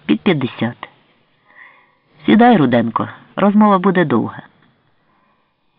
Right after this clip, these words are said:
Я сів на стілець перед директорським столом, що був поважніший од наркомівського. Калиниченко вів далі. «Педрада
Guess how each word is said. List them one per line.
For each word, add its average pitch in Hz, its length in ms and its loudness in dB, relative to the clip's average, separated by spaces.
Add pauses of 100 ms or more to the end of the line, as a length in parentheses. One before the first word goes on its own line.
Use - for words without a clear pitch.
(160)
Я 254 200 6
сів 233 220 0
на 185 120 4
стілець 165 480 2
перед 143 240 2
директорським 139 680 -2
столом, 170 400 0
що - 180 -2
був 156 180 0
поважніший 117 800 0
од 120 220 -2
наркомівського. 117 880 -2 (600)
Калиниченко 123 680 2
вів 131 180 0
далі. 117 360 -8 (1080)
«Педрада 196 640 4